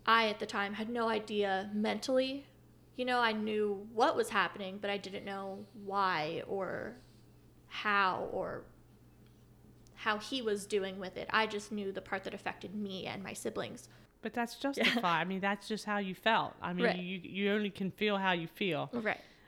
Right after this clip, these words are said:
Speaker 2: But the fact that you went this step further to just find out the answers.
Speaker 1: Yeah. Um,
Speaker 2: It's crazy to me.
Speaker 1: I did,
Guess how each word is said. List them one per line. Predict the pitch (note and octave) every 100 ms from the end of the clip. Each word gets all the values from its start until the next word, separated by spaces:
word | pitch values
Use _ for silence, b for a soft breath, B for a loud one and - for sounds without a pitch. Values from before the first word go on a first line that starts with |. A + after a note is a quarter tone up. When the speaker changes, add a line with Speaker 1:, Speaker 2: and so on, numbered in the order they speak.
| -
Speaker 2:
But | F#3 F3
the |
fact | E3+ G3 G3+ -
that | F#3+ D3+
you | F#3+ F#3+ F#3
went | E3+ F#3+ F#3 -
this | F#3+ F3+
step | - G3 E3+ -
further | F#3 F3+ D#3+ D#3
to | - E3
just | E3 E3 - -
find | F#3+ F3 E3+ E3+
out | E3+ D3 -
the | - D#3+
answers. | F3 E3+ E3 C3+ C3 - -
Speaker 1:
Yeah. | C4+ - b b b b b - - _ b b b b b b _ - - - - -
Um, | A3+ G#3+ G3+ G#3+ A#3 B3+
Speaker 2:
It's | - -
crazy | - F3 E3 - D#3+ -
to | -
me. | E3 E3+ D#3 -
Speaker 1:
I | - A3+ G#3
did, | - C4 C#4+ D4 C#4+